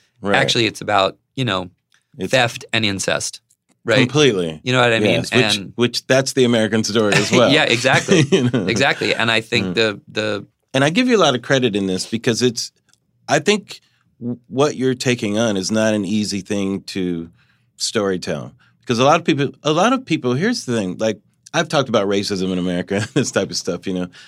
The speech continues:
Speaker 1: People have lost context for many things. Like,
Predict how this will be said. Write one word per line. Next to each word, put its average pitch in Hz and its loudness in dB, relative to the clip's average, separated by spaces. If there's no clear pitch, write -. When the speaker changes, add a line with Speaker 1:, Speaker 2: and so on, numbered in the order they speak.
Speaker 1:
People 285 -2
have 302 0
lost 156 0
context 113 -6
for 92 -2
many 92 -4
things. 78 -10
Like, 104 -4